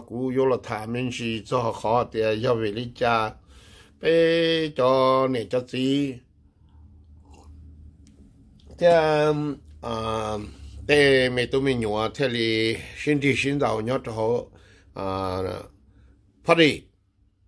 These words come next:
Khó tao mua cũng mua chen tao nói cho security, sau đó thảo thì lần thứ hai ở phe. Nè, tua, ua, ua security nhớ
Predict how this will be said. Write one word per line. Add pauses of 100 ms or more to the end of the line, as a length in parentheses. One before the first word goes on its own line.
(560)
Khó
tao
mua
cũng
mua
chen
tao
nói
cho
security,
sau
đó
thảo
thì (260)
lần
thứ
hai
ở (140)
phe. (500)
Nè,
tua, (380)
ua,
ua
security
nhớ